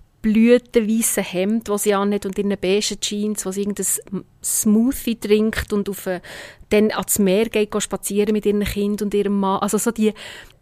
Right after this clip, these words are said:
der, der Unterschied von dem verknöcherten, verstaubten England und von dem wahnsinnig zukunftsgerichteten, gesunden, healthy,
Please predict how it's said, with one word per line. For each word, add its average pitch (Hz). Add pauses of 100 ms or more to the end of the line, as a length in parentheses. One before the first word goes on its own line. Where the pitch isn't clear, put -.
(120)
der, -
der -
Unterschied 262
von -
dem 165
verknöcherten, 226 (160)
verstaubten 220 (400)
England 277
und 220
von 190
dem 175
wahnsinnig 208
zukunftsgerichteten, 240
gesunden, 214
healthy, 196